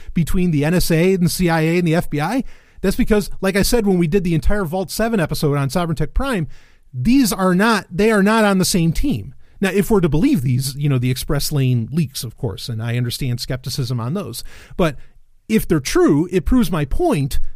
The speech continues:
that, you know, the C I A is in competition,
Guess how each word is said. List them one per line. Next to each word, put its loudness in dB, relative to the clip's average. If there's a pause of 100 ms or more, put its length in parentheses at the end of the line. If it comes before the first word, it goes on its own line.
that, -2 (560)
you 0
know, 2
the 0
C 4
I 2
A 2
is 2
in 0
competition, -2